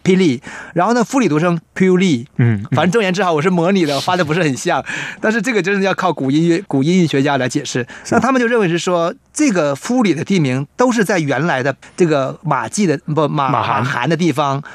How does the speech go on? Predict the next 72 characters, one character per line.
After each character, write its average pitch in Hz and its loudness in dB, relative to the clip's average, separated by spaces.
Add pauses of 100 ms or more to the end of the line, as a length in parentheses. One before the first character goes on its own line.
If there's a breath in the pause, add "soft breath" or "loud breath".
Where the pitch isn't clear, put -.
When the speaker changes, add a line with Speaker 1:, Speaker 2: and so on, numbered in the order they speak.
Speaker 2:
是。 - -6
Speaker 1:
现 226 2
在 208 4
叫， 185 2
现 226 0
在 190 2
叫 170 2
百 123 -2
济 175 0
了 135 0
嘛。 120 -2
Speaker 2:
是， 113 0
是。 101 -4
Speaker 1:
它 220 -2
同 196 0
样 277 0
那 247 2
个 202 2 (160)
地 285 2
理 180 4
位 220 2
置 175 2
也 160 2
很 139 0
像， 160 -2 (240)
可 175 0
是 247 4
名 196 4
字 247 2
就 208 0
叫 196 0
夫 226 0
里， 165 2
不 139 -2
叫 180 2
卑 165 2
离 127 0
了， 127 -2 (300 loud breath)
而 208 2
且 208 2
中 208 2
古 151 2
音 139 2
又 165 4
一 131 0
样， 160 0 (200 loud breath)
所 208 0
以 190 4
他 196 2
们 196 2
认 202 2
为 160 2
说 165 2
这 180 2
个 151 2
夫 185 0
里 160 0
呢， 135 -8
其 - 0
实 160 0
就 175 2
是 147 4
卑 139 0
离， 120 -4 (100)
Speaker 2:
嗯 113 4
哼。 101 0
Speaker 1:
只 110 2
是 214 2
写 - -2
成 135 -2
汉 180 0
字， 151 0